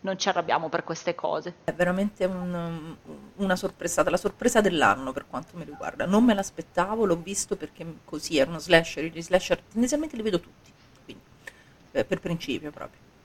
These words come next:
Speaker 1: Giusto.
Speaker 2: E quindi vedetelo, The Last Matinée, o su Shudder, se siete riusciti a usarlo in, in Italia,
Speaker 1: <laughs>
Speaker 2: oppure sul canale di Prime della Midnight Factory.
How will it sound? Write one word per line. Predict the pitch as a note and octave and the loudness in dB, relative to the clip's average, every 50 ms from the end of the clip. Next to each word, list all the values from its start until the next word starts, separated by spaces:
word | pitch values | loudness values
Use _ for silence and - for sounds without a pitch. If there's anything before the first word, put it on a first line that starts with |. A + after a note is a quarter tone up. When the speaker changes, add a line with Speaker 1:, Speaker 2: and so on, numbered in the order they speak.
| _ _ _ - _ - | _ _ _ -20 _ -10
Speaker 1:
Giusto. | G3+ E3+ - - - A#3 A#3+ - - - - - - - - - _ - _ - - - - - _ - - - - - - - _ _ - - - | -10 -8 -8 -2 0 0 0 -2 -6 -18 -20 -20 -20 -20 -20 -20 _ -20 _ -20 -20 -20 -20 -20 _ -20 -20 -20 -20 -20 -20 -20 _ _ -18 -14 -6
Speaker 2:
E | - G#3+ | -6 2
quindi | - A#3 G#3 F3 F3 | 6 6 6 6 4
vedetelo, | F3 E3+ - - - - C#3+ D3+ | 2 0 -2 -4 -6 -2 2 4
The | E3+ | 4
Last | F#3+ A3 A3 - | 4 4 2 0
Matinée, | G#3+ F#3+ F#3+ - E3 C#3 B2 A#2 - - | -2 -2 -2 -4 -8 -10 -8 -10 -4 2
o | - B3+ | 2 2
su | - - G#3 | 2 2 -4
Shudder, | - - - A3+ A3+ A#3 A3+ A#3 C4+ C#4+ C#4+ - | -6 -4 -2 -2 -2 -2 8 10 10 10 10 8
se | - - - F#3 E3 D#3+ - - - - - - _ _ | 0 -8 -2 0 0 0 0 -2 -8 -20 -20 -20 _ _
siete | - - - F#3+ - - | -12 -8 -8 -8 -6 -8
riusciti | F3 F3 - - - - E3 - - - | -8 -8 -8 -8 -8 -8 -10 -12 -12 -14
a | E3+ | -12
usarlo | - - C3+ D3+ C#3+ C3+ F#3+ G#3 F3+ E3 | -2 6 8 8 8 8 8 6 6 6
in, | E3+ F3+ G#3 A3+ - | 6 8 6 8 10
in | A#3+ A#3+ G#3 | 12 12 12
Italia, | A3 A3+ G3+ G#3+ G3 C4 B3+ | 12 12 10 8 10 12 12
Speaker 1:
<laughs> | |
Speaker 2:
oppure | C4 - - - F3 | 12 12 6 0 -2
sul | E3+ E3 D3+ - | -2 -4 -8 -2
canale | - E3 D3+ C#3 C#3 D#3 F3+ E3+ E3 D#3+ D#3+ D#3 D#3+ | 0 0 2 2 2 2 2 2 0 0 -2 -4 -4
di | E3 F3 - | -4 -2 0
Prime | - - D3 D3 D3+ | 2 2 2 2 2
della | D3+ D#3 C#3+ | 0 -2 -2
Midnight | C#3 C3+ C3+ C#3+ C#3 - - | -2 -6 -10 -10 -12 -18 -18
Factory. | - - - - _ - - | -20 -20 -20 -20 _ -20 -20